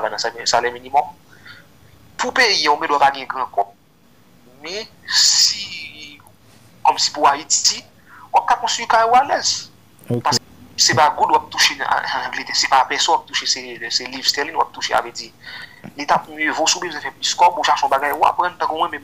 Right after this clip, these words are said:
Speaker 1: mwen, tankou mwen, men mwen fè mekanik depi lè m te o Brezil, m te aprann mekanik.
Speaker 2: Ok,
Speaker 1: M te
Speaker 2: ok,
Speaker 1: aprann
Speaker 2: dakò.
Speaker 1: mekanik o
Speaker 2: M-
Speaker 1: Brezil, avè di.
Speaker 2: Men si toutfwa yon Ayisyen ta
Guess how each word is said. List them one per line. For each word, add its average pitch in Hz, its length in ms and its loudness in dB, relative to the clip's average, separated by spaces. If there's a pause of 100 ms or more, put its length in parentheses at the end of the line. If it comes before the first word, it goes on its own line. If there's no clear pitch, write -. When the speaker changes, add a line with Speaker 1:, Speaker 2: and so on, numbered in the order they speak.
Speaker 1:
mwen, 147 300 -8 (100)
tankou 160 240 -2
mwen, 190 140 0
men 156 100 -4 (160)
mwen 165 160 -2
fè 175 140 0
mekanik 156 480 -2
depi 156 180 -20
lè 147 80 -2
m - 80 -12
te 143 140 -12
o 135 80 -12
Brezil, 147 340 -8
m 147 80 -20 (140)
te 135 100 -2
aprann 147 240 -2
mekanik. - 480 -2 (880)
Speaker 2:
Ok, 120 240 0
Speaker 1:
M 117 40 6
te - 20 -
Speaker 2:
ok, - 100 -2
Speaker 1:
aprann 113 160 4
Speaker 2:
dakò. 110 220 2
Speaker 1:
mekanik - 340 -6
o - 100 -2
Speaker 2:
M- 127 60 4
Speaker 1:
Brezil, - 280 -14 (280)
avè - 160 -16
di. - 160 -20 (180)
Speaker 2:
Men 196 160 2
si - 80 -2
toutfwa 214 320 4
yon 185 140 6
Ayisyen 180 340 4
ta 160 140 6